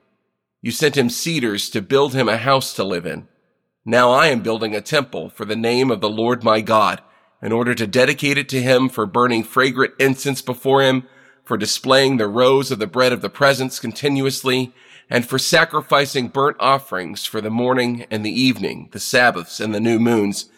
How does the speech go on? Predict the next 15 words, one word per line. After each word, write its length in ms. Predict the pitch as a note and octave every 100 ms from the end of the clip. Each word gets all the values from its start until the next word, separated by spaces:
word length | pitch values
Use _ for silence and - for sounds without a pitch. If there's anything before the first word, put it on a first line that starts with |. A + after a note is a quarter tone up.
| _ -
and 100 | G#2+
the 60 | G#2
appointed 480 | G2+ C#3 C3+ A#2+
festivals 600 | - C#3+ C#3 G#2 F2+ G2+ G#2+
of 80 |
the 80 | G#2
Lord 280 | G#2+ A2 A2
our 220 | G#2+ G#2
God. 420 | G2 G#2+ F#2+ D#2+ - _ _ _ _
This 280 | B2+ D#3 -
is 260 | - B2+ A#2+
ordained 480 | A#2 A2+ B2 B2+
for 180 | - A2 B2+
Israel 420 | B2+ A#2+ G#2+ G2+
permanently. 800 | - B2+ B2+ G2+ - - -